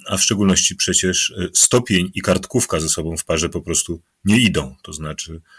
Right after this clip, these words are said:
te dwie rzeczy są tak, e, bardzo różne od siebie i tak odległe, że tylko szaleniec robiłby kartkówkę na stopień. E, kartkówki, e, zwane też niekiedy biletami wejściowymi lub wyjściowymi,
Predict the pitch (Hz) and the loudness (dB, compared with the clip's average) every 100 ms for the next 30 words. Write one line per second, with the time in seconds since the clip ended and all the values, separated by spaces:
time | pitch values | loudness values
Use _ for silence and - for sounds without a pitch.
0 | - - - _ 92 80 92 85 80 - | -20 -20 -20 _ -6 2 2 2 0 -2
1 | 92 - - - - 95 95 98 - 101 | -4 -8 -20 -14 -4 0 0 -2 -2 -2
2 | 92 98 - 90 85 87 - 90 85 90 | -2 -6 -4 -2 -2 -6 -8 -8 -6 -4
3 | 85 90 90 107 101 87 80 - 87 85 | -2 0 2 2 2 0 0 -2 -2 -2
4 | 90 85 85 90 78 82 92 98 _ - | -2 -2 0 0 0 -2 -6 -8 _ -20
5 | - - 90 90 85 80 95 95 - 95 | -20 -14 -10 -8 -8 -2 0 0 -4 -2
6 | - 110 113 85 - 80 76 76 78 - | 2 4 4 4 2 -2 -4 -4 -4 -4
7 | 80 - 80 - 87 - - - - _ | -6 -8 -10 -4 -2 -2 -6 -14 -20 _
8 | - - - - - - _ - 92 92 | -20 -18 -18 -20 -20 -20 _ -2 -2 -2
9 | - - - 113 110 - 113 - 90 120 | -10 -20 -2 0 0 0 -2 0 2 0
10 | - _ - 101 98 80 101 104 98 92 | -2 _ -12 -2 0 4 4 4 2 0
11 | 87 101 85 80 90 87 104 95 85 87 | 0 -2 -4 -2 0 2 2 2 2 0
12 | - - 101 95 82 78 110 123 - 80 | 0 0 0 0 -2 0 2 2 2 0
13 | 78 73 80 | -2 -2 -6